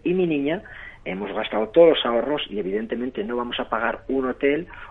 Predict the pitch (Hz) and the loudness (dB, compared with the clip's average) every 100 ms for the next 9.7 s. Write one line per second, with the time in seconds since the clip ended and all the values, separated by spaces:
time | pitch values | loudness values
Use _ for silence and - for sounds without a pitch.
0 | - 147 135 143 139 123 120 135 123 156 | 6 8 10 8 6 4 4 2 0 -2
1 | 143 170 165 - 101 120 123 127 110 - | 0 -2 -4 -4 -4 -4 -2 -2 -2 -2
2 | 147 107 92 85 95 117 - 90 - 85 | -2 -2 -4 -8 -8 -8 -8 -10 -8 -10
3 | - 208 - 90 - - - - - - | -8 -10 -6 -8 -6 -8 -8 -16 -18 -18
4 | - - 107 90 87 95 101 156 180 156 | -20 -10 -6 -4 -4 -4 0 2 4 2
5 | 117 123 127 160 - - 143 139 113 - | 2 -2 -2 -2 -4 -6 -4 -4 -6 -4
6 | 117 151 147 123 120 127 131 - - 214 | -2 0 2 0 -2 -4 -4 -4 -6 -8
7 | 131 - 110 - 95 98 123 - 101 98 | -6 -4 -4 -4 -6 -6 -6 -4 -6 -8
8 | 87 - - - 117 - 95 90 90 85 | -10 -10 -10 -2 -2 -2 -8 -10 -10 -12
9 | 87 - 101 85 76 - | -12 -12 -10 -10 -12 -16